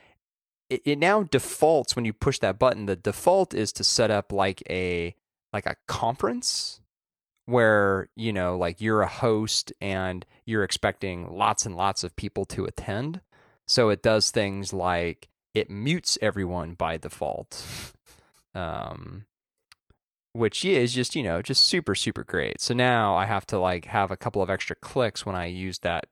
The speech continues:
plugin to make sure that it's just linking to my personal room so that it just,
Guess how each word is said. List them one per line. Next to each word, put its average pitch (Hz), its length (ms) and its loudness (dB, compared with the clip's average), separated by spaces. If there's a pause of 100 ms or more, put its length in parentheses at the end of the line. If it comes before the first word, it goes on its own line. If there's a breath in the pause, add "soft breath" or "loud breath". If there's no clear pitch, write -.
plugin 90 520 -2
to - 120 -8
make 90 200 -6
sure 95 260 -6
that 87 100 -6
it's 82 200 -6
just - 400 -6
linking 98 460 -8
to 90 480 -8 (360 soft breath)
my 95 140 -4
personal 127 480 2
room 90 400 -6
so - 160 -4
that 85 160 -4
it 82 160 -8
just, - 260 -10